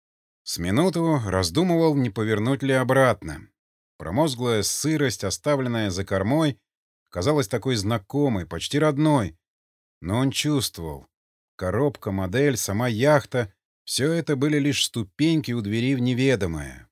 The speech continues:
порог которой он, похоже, только что переступил.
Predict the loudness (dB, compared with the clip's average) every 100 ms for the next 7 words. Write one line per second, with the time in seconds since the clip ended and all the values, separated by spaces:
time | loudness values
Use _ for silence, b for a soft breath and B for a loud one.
0 | _ _ 0 2 2 0 -4 0 2 4
1 | 2 2 0 2 0 2 0 2 -2 -2
2 | -2 0 0 -2 -4 -6 -4 -2 -2 -2
3 | -4 -6 -8 -8 -12